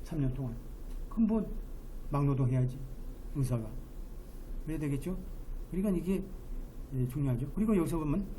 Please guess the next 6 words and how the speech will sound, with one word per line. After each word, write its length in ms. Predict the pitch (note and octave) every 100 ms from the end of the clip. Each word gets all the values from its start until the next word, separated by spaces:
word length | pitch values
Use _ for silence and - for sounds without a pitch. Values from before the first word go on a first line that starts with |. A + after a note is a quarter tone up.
| - -
커베넌트 400 | - F#3 F#3 F3
자체가, 500 | D3+ C#3 D3 C#3 G#3 - - - - - - - - -
자, 120 | E3
이게 200 | D3 D#3+
마켓플레이스에서 920 | C#3 D#3 E3+ F#3 - F3+ D3 E3+ F3+
완전하게 680 | D#3 D3 E3+ G3 F#3+ F#3+ D3+